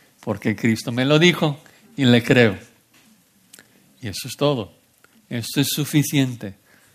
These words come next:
Esto es suficiente, ¿no? Si le preguntas, "¿Quién,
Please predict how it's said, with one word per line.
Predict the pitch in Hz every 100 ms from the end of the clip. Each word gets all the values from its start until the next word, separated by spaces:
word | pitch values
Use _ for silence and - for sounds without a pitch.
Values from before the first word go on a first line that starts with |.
| _
Esto | 127 - 135
es | 127 -
suficiente, | - - - 143 - 139 - 131 120 113 95 _ _ _ - - _ -
¿no? | 135 151 _ - _ - _
Si | -
le | 127
preguntas, | 120 131 143 139 131
"¿Quién, | 156 156